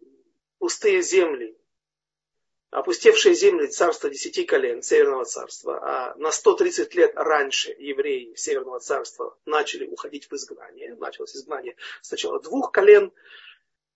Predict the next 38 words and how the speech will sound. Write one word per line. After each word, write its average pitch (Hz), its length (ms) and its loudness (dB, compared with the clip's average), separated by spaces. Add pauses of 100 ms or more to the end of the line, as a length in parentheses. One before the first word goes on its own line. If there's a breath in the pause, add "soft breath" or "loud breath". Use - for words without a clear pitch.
(340)
в 143 80 -10
Зайордане, 185 960 4
двух 135 360 -14
с - 60 -16
половиной, 165 720 2
э, 147 600 -6 (460)
потом 151 440 -2
в, 135 80 -18
в, 139 160 -8
в 156 320 -2
общем, - 360 -8 (420)
три 254 220 2
этапа 214 380 4
объясняют 175 480 -2
наши 143 220 -4
мудрецы. 143 360 -8
Вильнюсский 147 340 -10
Гаон 143 220 2
приводит 131 380 -4
пять 262 240 6
этапов. 196 480 0 (160)
Но 208 240 -4
как 202 200 2
бы 196 80 6
там 220 200 4
ни 339 120 0
было, 214 380 8
э, 165 300 -2
на 175 320 -2
лет 196 220 8
на 170 100 -2
сто 202 460 0
раньше 185 400 -4
эта 165 280 -6
земля, 147 480 -14
чем 165 280 -4
Иудея, 208 500 4
опустела 185 880 0